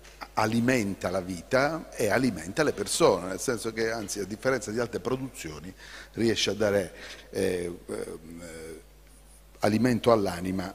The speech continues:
ma anche a sostenere e a mantenere le persone. È giusto che sia così. Eh, noi ci siamo posti il problema del libro come un tema strategico, il tema della cultura come un tema strategico,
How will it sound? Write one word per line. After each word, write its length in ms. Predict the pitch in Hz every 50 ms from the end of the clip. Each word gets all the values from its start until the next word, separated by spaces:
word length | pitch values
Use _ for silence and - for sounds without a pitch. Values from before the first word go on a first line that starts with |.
| - -
ma 260 | - 107 101 98 92 - - -
anche 360 | - 101 110 104 98 - -
a 20 | 90
sostenere 580 | - - 101 - - 107 95 95 92 95 92
e 40 | 92
a 40 | 92
mantenere 520 | 92 95 95 92 - 104 95 92 92 90
le 100 | 87 92
persone. 460 | - 101 95 - - 101 98 101 95
È 80 | 92 87
giusto 260 | 85 107 95 - 113
che 120 | 92 95 92
sia 220 | - - 87 82
così. 320 | - 82 - - - 60 - - - - - - - - - - - -
Eh, 260 | 165 175 208 - 139 160
noi 400 | - 143 151 156 175 208 220 214
ci 100 | - 151
siamo 280 | - 160 147 131 113
posti 300 | 104 120 107 95 - -
il 100 | 120 110
problema 300 | - - 143 139 120 113
del 140 | 113 127 147
libro 680 | 156 151 147 139 139 147 147 143 139 - - - - -
come 240 | - - 131 120 120
un 140 | 131 131 123
tema 340 | - 117 107 104 104 - -
strategico, 640 | - - 104 95 - 85 80 78 - 85 87 92 104
il 80 | 98
tema 180 | - 127 117 107
della 160 | 95 98 113
cultura 380 | - - 120 - - 92 90 95
come 140 | 87 98
un 60 | 92 -
tema 200 | 92 85 78 80
strategico, 520 | - 165 - - - - - - - -